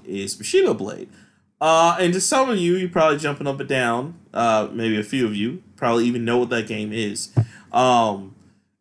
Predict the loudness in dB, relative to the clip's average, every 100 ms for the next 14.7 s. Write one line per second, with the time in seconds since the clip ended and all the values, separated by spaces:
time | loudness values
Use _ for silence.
0 | 0 0 0 2 4 4 4 0 0 0
1 | 0 0 -2 -2 -4 -4 -4 -2 -2 -2
2 | 0 0 0 -2 -4 -6 -4 -4 0 0
3 | 0 -4 -4 -2 -2 -2 0 2 0 -4
4 | -6 -6 -6 -8 -10 -10 -6 -4 0 0
5 | 0 -2 -4 -4 -4 -2 -2 -2 -4 -8
6 | -14 -20 _ _ _ 2 4 4 0 -2
7 | 0 2 2 0 -4 0 2 4 2 0
8 | -4 -2 0 2 0 0 -4 -6 -6 -4
9 | -6 -4 -6 -6 -2 0 0 -4 -6 -6
10 | -8 -6 -6 -8 -8 -4 -2 0 2 2
11 | 2 2 0 -2 -2 -4 -6 -10 -18 -20
12 | _ _ _ _ 2 4 4 0 -2 2
13 | 2 2 -2 -4 -2 -4 -2 -4 -4 -2
14 | -2 -2 -6 -4 -4 -4 -6